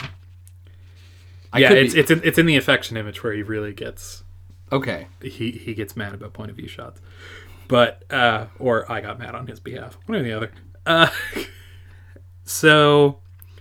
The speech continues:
Speaker 2: basically, what he's going to borrow from Pasolini and say that cinema kind of operates in a free, indirect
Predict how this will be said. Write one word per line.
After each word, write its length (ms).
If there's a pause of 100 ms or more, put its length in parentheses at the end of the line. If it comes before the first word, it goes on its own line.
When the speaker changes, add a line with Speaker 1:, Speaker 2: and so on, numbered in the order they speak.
(640)
Speaker 2:
basically, 540
what 360
he's 160
going 200
to 60
borrow 360
from 180
Pasolini 920 (360)
and 160
say 200
that 180
cinema 540
kind 160
of 80
operates 520
in 140
a 60
free, 500
indirect 600